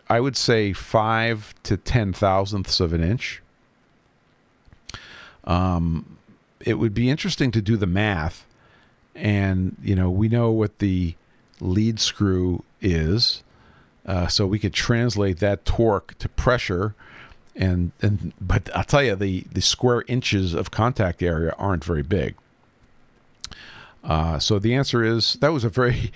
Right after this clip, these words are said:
very delicate way to say, "I have no idea." But I think, but when you look at it, it's, it's gonna be between five and ten thousandths. And that,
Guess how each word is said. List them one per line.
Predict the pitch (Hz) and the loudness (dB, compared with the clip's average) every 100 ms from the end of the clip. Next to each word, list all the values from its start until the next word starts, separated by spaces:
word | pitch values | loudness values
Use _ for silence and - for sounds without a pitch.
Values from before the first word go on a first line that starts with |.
| - - | -16 -2
very | 135 117 104 92 - - _ _ | 0 2 0 -4 -10 -20 _ _
delicate | 113 117 117 - 135 | 0 0 -2 -6 -2
way | 143 | -2
to | 107 | 0
say, | - 107 | 0 0
"I | - | 0
have | 107 101 | 0 0
no | 104 101 | 0 2
idea." | 107 98 - - _ - - - - | 0 -2 -4 -18 _ -20 -20 -20 0
But | 113 | 2
I | 107 | 2
think, | - 131 107 107 | 0 -2 -2 -2
but | 101 | 0
when | 120 | 2
you | 120 | 2
look | 117 143 | 2 0
at | 117 98 95 | 0 0 0
it, | 87 | -2
it's, | 107 87 - - - | -4 -2 0 -2 0
it's | 87 - - | -2 -2 -2
gonna | 98 85 | -2 0
be | 82 | 0
between | 73 - 85 | -2 -4 -4
five | 71 80 78 69 | -2 -4 -4 -6
and | 69 | -4
ten | 76 | -4
thousandths. | 65 67 67 - 50 - - - _ _ _ _ _ _ _ - | -4 -6 -6 -8 -10 -10 -10 -12 _ _ _ _ _ _ _ -8
And | 95 73 | -4 -2
that, | 80 67 | -2 -4